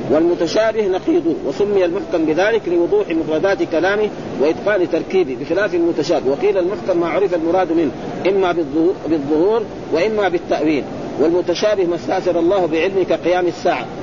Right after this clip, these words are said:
متى تقوم الساعة ما حد يدري، هذا برضه، وخروج الدجال،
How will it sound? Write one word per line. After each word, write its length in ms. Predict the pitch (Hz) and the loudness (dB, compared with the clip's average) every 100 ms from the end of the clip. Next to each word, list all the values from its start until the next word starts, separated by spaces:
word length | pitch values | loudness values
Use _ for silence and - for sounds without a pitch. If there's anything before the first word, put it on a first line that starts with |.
| - - - | -10 -6 -2
متى 100 | - - | -2 0
تقوم 220 | 170 185 | 0 0
الساعة 300 | 180 196 185 | 0 0 0
ما 100 | 175 | -2
حد 120 | 165 147 127 - | 0 -2 -2 -2
يدري، 180 | 131 120 | 0 0
هذا 220 | 139 175 | 0 0
برضه، 240 | 160 131 - - - 139 | -2 -2 -6 -10 -4 -2
وخروج 320 | 160 185 190 | 2 2 2
الدجال، 560 | 156 180 147 190 165 | 0 -2 -2 0 -2